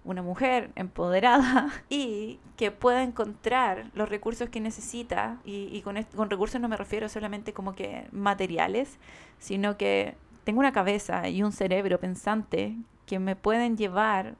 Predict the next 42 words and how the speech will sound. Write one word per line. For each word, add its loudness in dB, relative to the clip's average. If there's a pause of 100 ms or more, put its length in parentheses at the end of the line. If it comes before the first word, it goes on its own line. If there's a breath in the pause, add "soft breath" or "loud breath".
(100)
a -2
hacer -6
lo -10
que -10
quiera -2 (160)
que -8
sea, 0
no, -2
lo 4
que 2
sea 8
<laughs> 4
que 2
quiera 6
hacer, 2
porque 6
puedo 8
ingeniar-, 2
ingeniármelas 4
de 2
alguna 0
forma 2
para 0
poder 4
lograrlo. -2
Y 2
a 4
lo 0
mejor 2
no 4
voy 6
a 4
subir 0
el -4
Everest 0
así -8
como -2
que -2
de -2
aquí -4
a 0
mañana, -2